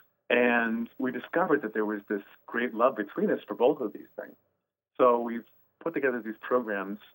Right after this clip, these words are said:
um, and these ta-, tasting concerts that you basically, we profile voices. And Matt works with a master sommelier in New York, and he comes up with these, these great, um, wines that match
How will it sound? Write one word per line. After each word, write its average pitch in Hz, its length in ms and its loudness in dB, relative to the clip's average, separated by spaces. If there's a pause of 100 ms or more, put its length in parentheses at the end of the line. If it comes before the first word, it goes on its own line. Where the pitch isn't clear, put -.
(100)
um, 95 320 -2
and 98 120 -12
these 95 140 -16 (100)
ta-, 156 200 2 (120)
tasting 156 260 -2
concerts 92 320 -8 (880)
that 107 260 4
you 120 180 -6
basically, 143 360 2
we 107 120 -6
profile 120 580 2
voices. 233 420 -4 (640)
And 101 420 -4 (180)
Matt 123 240 0 (120)
works 139 280 0
with 120 80 -4
a 107 40 -4
master 117 360 -2
sommelier 98 380 -2 (120)
in 101 80 -8
New 98 80 -6
York, 92 440 -4
and 98 180 -2 (100)
he - 80 -20 (100)
comes 123 220 0
up - 160 0
with 110 120 -12
these, 101 200 -2 (320)
these 98 220 -8
great, 117 380 -4 (120)
um, 92 440 -2
wines 113 520 0
that 98 180 -2
match 110 360 -2